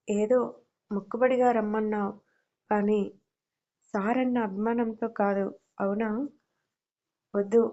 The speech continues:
ఏదో బుద్ధి తక్కువై అడిగాను లేండి. మీరు రండి సార్, రండి సార్ లోపలికి" అంటూ గేట్ ఓపెన్ చేసింది మధు. యష్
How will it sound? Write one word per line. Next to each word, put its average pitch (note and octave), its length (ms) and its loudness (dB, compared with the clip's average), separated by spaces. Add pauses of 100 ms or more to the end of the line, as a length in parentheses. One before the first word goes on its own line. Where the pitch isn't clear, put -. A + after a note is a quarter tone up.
(380)
ఏదో G3+ 320 0 (440)
బుద్ధి G3+ 260 -6
తక్కువై A#3 480 0 (300)
అడిగాను G#3 500 2
లేండి. G3 360 -4 (680)
మీరు G#3+ 240 4 (280)
రండి G3+ 280 -2
సార్, G#3 340 -2 (180)
రండి A3 320 4 (640)
సార్ G#3 240 2 (200)
లోపలికి" G3+ 540 -4 (560)
అంటూ G3+ 260 -2 (200)
గేట్ G#3+ 340 0
ఓపెన్ G#3+ 320 -2
చేసింది G3+ 540 -4 (640)
మధు. G#3 260 6 (680)
యష్ G#3 280 -2